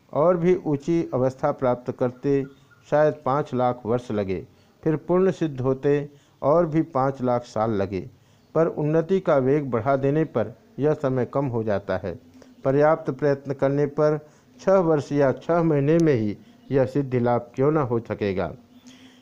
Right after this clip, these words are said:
युक्ति तो बताती है कि इसमें कोई निर्दिष्ट सीमाबद्ध समय नहीं है। सोचो,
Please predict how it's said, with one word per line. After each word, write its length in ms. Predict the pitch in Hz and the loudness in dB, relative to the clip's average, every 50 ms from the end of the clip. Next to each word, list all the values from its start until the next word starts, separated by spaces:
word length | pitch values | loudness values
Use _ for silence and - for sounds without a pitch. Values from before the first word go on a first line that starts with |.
| _ _ - | _ _ -4
युक्ति 360 | 143 151 180 185 185 - 208 202 | 2 2 2 2 2 2 0 0
तो 180 | 202 202 196 | 4 4 4
बताती 540 | 180 160 139 - 156 156 156 156 - 190 185 | 4 4 2 2 2 2 2 2 2 2 4
है 160 | 160 151 151 | 4 4 2
कि 140 | 151 - 175 | 2 0 -2
इसमें 360 | 156 156 151 - 156 156 156 | -2 -2 -4 -2 -2 -2 -2
कोई 220 | 156 - 160 156 147 | 0 0 0 0 2
निर्दिष्ट 540 | 127 120 120 123 131 165 180 170 - - | 2 0 0 0 0 0 0 0 -2 -6
सीमाबद्ध 680 | 151 - - 139 139 143 160 165 151 139 131 117 123 117 | -8 -4 -2 -2 0 0 0 0 0 0 -2 -2 -4 -6
समय 300 | - - 123 131 131 117 | -2 -2 0 0 0 0
नहीं 240 | 107 104 127 135 | 0 0 0 0
है। 240 | 117 101 92 90 - - - - - - - _ _ - - | 0 -2 -4 -6 -8 -12 -20 -20 -20 -20 -20 _ _ -2 0
सोचो, 500 | 151 151 147 - 170 170 170 165 - | 0 2 2 2 2 2 2 0 -4